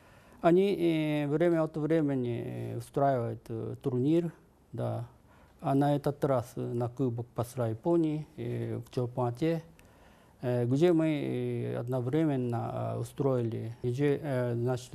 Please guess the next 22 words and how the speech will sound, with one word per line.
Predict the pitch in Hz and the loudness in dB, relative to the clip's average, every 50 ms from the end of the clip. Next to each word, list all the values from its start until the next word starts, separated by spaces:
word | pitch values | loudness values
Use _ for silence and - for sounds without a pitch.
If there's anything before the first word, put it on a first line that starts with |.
| 117 | -4
дни | 113 123 139 160 175 175 175 | 0 2 4 4 4 4 4
япон-, | 151 135 - - 131 123 123 135 - | 2 -2 -2 -4 -4 -4 -2 -4 -6
японской | 147 123 - 147 - - - 135 | -4 -2 -2 -2 -2 -2 -4 -6
культуры, | 120 - 135 123 120 - 117 113 113 120 117 - - - - - - - | -4 -2 -2 -2 -2 -2 -4 -4 -4 -6 -10 -12 -14 -18 -20 -18 -10 -6
да. | 120 120 117 113 113 120 120 - - - - - - - - - - - - - - 156 147 - - - - - - - - - - - - - - - - _ - _ _ _ - - | -4 -4 -2 -2 -4 -6 -10 -12 -18 -20 -20 -20 -20 -20 -20 -20 -20 -20 -20 -20 -18 -16 -16 -16 -18 -20 -20 -20 -20 -20 -20 -20 -20 -20 -20 -20 -20 -20 -20 _ -20 _ _ _ -14 -2
Я | 208 160 160 160 156 151 | 4 4 6 6 6 4
очень | 160 156 - 160 151 147 | 2 0 0 -2 0 0
рад, | 139 135 135 - | 0 0 0 -4
что, | - - - 123 123 123 120 123 123 120 120 117 117 113 113 120 113 110 110 - - - 143 143 151 143 | -12 -8 -4 -2 -2 -2 -2 -4 -4 -6 -6 -6 -6 -6 -6 -6 -6 -8 -8 -10 -12 -14 -14 -12 -6 -2
э, | |
не | 127 123 | -2 -2
только | 123 - 160 160 165 165 147 | 2 2 2 2 2 0 -2
кендо, | - - 151 135 135 135 135 143 147 143 151 147 - - - | 0 0 0 0 0 0 0 2 2 2 0 -2 -4 -10 -16
дзюдо | - 143 117 110 113 - 127 123 120 143 143 151 151 151 143 - - - - | -12 -10 -8 -8 -4 -4 -4 -2 2 2 4 4 4 2 -2 -6 -14 -14 -8
и | 139 127 | -8 -6
другими | 123 123 131 127 123 127 135 135 131 127 123 120 120 117 120 123 | -4 -2 -2 -2 -2 0 0 0 0 0 0 -2 -2 -4 -4 -2
видами, | 120 127 123 117 123 120 113 110 117 113 117 117 - - | -2 -2 -2 -2 -2 -2 -2 -4 -4 -6 -8 -10 -12 -10
э, | 120 117 117 120 120 123 | -8 -6 -6 -4 -4 -2
единоборства | 117 117 117 117 120 120 143 165 165 151 - - - 151 147 | -2 0 0 0 2 4 4 2 2 0 -4 -6 -4 -4 -4
японского | 143 147 151 135 - - 147 123 | -2 -4 -6 -6 -4 -6 -8 -6
происхождения | - - 151 143 - - - 151 139 131 139 143 143 139 139 143 135 | -4 -4 -4 -4 -4 -4 -4 -2 -2 0 0 0 0 0 0 0 -2
занимается | 131 139 135 139 135 139 139 135 117 - - 135 127 120 | -2 -2 0 0 0 0 -2 -4 -6 -6 -6 -4 -4 -4